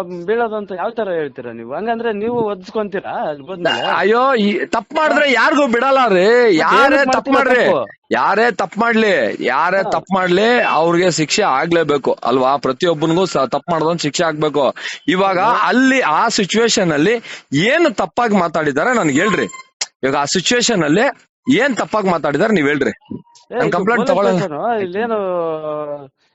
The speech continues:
Speaker 1: ಏನ್ ಅನ್ಕೊಂಡಿದ್ದೀರಾ
Speaker 2: ಇದು
Speaker 1: ಅಂತ
Speaker 2: ಹೋಗೋ
Speaker 1: ಗೊತ್ತಾಗ್ತಿಲ್ಲ.
Speaker 2: ಬಾರೋ ಆ
Speaker 1: ಅದೇನ್
Speaker 2: ವರ್ಡ್ ಎಲ್ಲ
Speaker 1: ಬೇರೆ
Speaker 2: ಯೂಸ್
Speaker 1: ಲೋಕಲ್
Speaker 2: ಮಾಡಿಲ್ಲ.
Speaker 1: ಇದು?
Speaker 2: ಅದ್ನ ಕ್ಲೀನ್ ಆಗಿ ನಾನು ವಿಡಿಯೋ ನೋಡಿದೀನಿ. ಯಾರಿಗೂ ಏಕವಚನದಲ್ಲಿ ಮಾತಾಡಿರೋದ್ನ ನಾನು ನೋಡಿಲ್ಲ ಅಲ್ಲಿ.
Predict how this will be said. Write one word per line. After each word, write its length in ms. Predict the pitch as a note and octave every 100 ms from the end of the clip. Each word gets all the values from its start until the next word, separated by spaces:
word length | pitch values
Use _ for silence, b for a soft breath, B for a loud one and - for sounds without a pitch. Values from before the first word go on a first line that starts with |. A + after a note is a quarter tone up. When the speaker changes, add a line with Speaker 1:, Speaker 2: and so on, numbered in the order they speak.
| -
Speaker 1:
ಏನ್ 140 | A3
ಅನ್ಕೊಂಡಿದ್ದೀರಾ 440 | B3+ A#3 F3 G#3 B3
Speaker 2:
ಇದು 140 | F#3+
Speaker 1:
ಅಂತ 140 | E3+
Speaker 2:
ಹೋಗೋ 200 | C#3 G#3+
Speaker 1:
ಗೊತ್ತಾಗ್ತಿಲ್ಲ. 440 | A3+ A3+ A#3 G3 F#3
Speaker 2:
ಬಾರೋ 200 | G#3 G#3+
ಆ 160 | B3+
Speaker 1:
ಅದೇನ್ 140 | D3 D#3
Speaker 2:
ವರ್ಡ್ 180 | F#3 G#3+
ಎಲ್ಲ 120 | G#3+
Speaker 1:
ಬೇರೆ 100 | -
Speaker 2:
ಯೂಸ್ 100 | F#3+
Speaker 1:
ಲೋಕಲ್ 140 | F#3
Speaker 2:
ಮಾಡಿಲ್ಲ. 420 | E3+ F#3+ F#3+ C3+
Speaker 1:
ಇದು? 200 | G#2+ D#3+ G3+ -
Speaker 2:
ಅದ್ನ 180 | - D3+ D#3
ಕ್ಲೀನ್ 260 | F3+ G#3
ಆಗಿ 100 | G#3+
ನಾನು 180 | E3+ C3+
ವಿಡಿಯೋ 220 | C#3+ F#3+
ನೋಡಿದೀನಿ. 520 | E3 D3 D3 C3+ A2 G#2+
ಯಾರಿಗೂ 260 | C3+ F3
ಏಕವಚನದಲ್ಲಿ 680 | C#3+ D#3 F3+ D#3 D#3+ C#3 C3
ಮಾತಾಡಿರೋದ್ನ 580 | B2 C3+ C#3+ B2 A#2+ C#3
ನಾನು 220 | E3+ A#2+
ನೋಡಿಲ್ಲ 340 | A#2+ E3+ C#3+
ಅಲ್ಲಿ. 220 | A2+ G#2